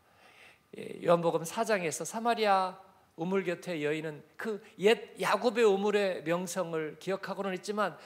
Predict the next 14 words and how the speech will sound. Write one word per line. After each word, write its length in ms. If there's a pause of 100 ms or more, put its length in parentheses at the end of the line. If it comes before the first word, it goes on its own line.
(160)
그녀는 460
여전히 380
목이 260
마릅니다. 540 (380)
그래서 320
자꾸 500
갈증이 600 (380)
있는 320
거예요. 140 (500)
그러면서 420
그들은 420
과거의 480
영광을 640
사모하면서 960